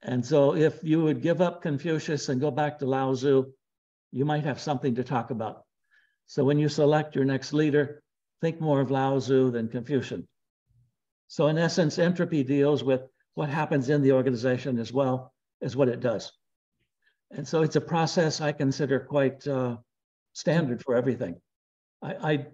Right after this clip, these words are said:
neg entropy is funny and interesting and joking to talk about, but in essence, I can't find an example of neg entropy,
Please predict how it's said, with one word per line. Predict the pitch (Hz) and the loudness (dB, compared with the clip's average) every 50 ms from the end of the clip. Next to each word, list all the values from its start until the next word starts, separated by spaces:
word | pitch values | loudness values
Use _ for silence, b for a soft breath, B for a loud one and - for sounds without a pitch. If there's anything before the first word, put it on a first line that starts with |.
| _ _ _ _ _ _ _ _ _ _ _ _ _ _ _ _ _ _ _ _ _ _ - 170 | _ _ _ _ _ _ _ _ _ _ _ _ _ _ _ _ _ _ _ _ _ _ -14 -4
neg | 202 147 147 190 208 202 180 | 0 2 4 6 6 8 8
entropy | 196 202 196 202 180 - 180 170 147 | 6 6 6 2 2 2 2 2 4
is | 139 139 139 - - - - _ _ _ _ _ _ _ _ | 4 4 2 0 -6 -14 -18 _ _ _ _ _ _ _ _
funny | - 185 185 180 165 165 160 170 190 - _ _ _ _ _ _ _ | 2 4 4 4 4 2 0 -4 -6 -10 _ _ _ _ _ _ _
and | - 147 139 | -10 -6 -4
interesting | 151 160 160 - 160 147 - - 170 151 151 151 143 | -2 -2 0 0 -2 -2 -2 0 0 0 2 2 2
and | 135 120 113 110 | 2 2 0 0
joking | 117 151 147 143 143 165 160 147 143 | 2 2 2 2 0 -2 -4 -2 -2
to | 120 120 | -4 -4
talk | - 147 147 143 143 160 | -4 -2 -2 -2 -2 -2
about, | 151 127 120 110 120 - - _ _ _ _ _ _ _ _ _ _ _ | -2 -2 -2 -4 -4 -6 -10 _ _ _ _ _ _ _ _ _ _ _
but | 208 147 196 - - 120 123 143 143 | -14 -12 -12 -12 -10 -2 0 0 2
in | 147 147 143 143 | 2 0 0 0
essence, | 147 156 147 - 175 151 135 131 - - - _ _ _ _ _ _ _ _ _ _ _ _ _ _ _ | 0 0 0 -2 -2 -2 -2 -4 -8 -12 -14 _ _ _ _ _ _ _ _ _ _ _ _ _ _ _
I | - 156 156 151 151 | -6 -2 -2 -2 -2
can't | 151 - - 170 156 147 - - | -4 -4 -4 -4 -4 -4 -6 -10
find | - - 156 151 143 143 135 | -8 -6 -2 -2 0 2 2
an | 135 123 123 | 2 2 0
example | 120 113 123 139 131 131 123 127 120 | 0 0 -2 0 0 0 -2 -4 -6
of | 117 117 | -4 -2
neg | 127 127 120 104 | -2 -2 0 0
entropy, | 127 131 127 131 139 127 147 131 120 120 | 0 -2 -2 -4 -6 -4 -2 -2 -2 -4